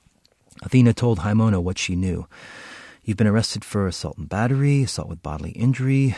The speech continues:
assault with a deadly weapon, your fists. You nearly killed your girlfriend and the man she was with, for which you served out a six-year term. You've been out now for two days, and already you're creating problems for yourself.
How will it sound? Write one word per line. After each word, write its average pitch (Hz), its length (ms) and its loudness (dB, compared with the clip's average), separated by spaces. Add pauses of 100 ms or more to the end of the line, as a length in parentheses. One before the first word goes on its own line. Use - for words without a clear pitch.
assault 92 280 -4
with 95 100 -2
a 85 60 -2
deadly 85 260 -6
weapon, 113 340 0
your 87 120 0
fists. - 580 -6 (300)
You 110 100 0
nearly 123 240 6
killed 131 260 0
your 107 80 0
girlfriend 113 460 2
and 107 100 2
the 101 60 0
man 101 180 0
she - 140 -6
was 98 180 -6
with, 110 200 0
for - 200 -6
which 101 240 -6
you 95 60 -6
served 107 440 -4
out 95 360 -4
a 90 340 -4 (460)
six-year - 500 0
term. 78 380 -4 (520)
You've 110 120 -2
been 131 140 6
out 151 160 6
now 147 180 4
for - 160 -2
two - 200 -2
days, 82 360 -2
and 92 100 -2
already 113 240 4
you're 107 140 2
creating 101 400 -2
problems 87 420 -4
for - 140 -8
yourself. 80 480 -8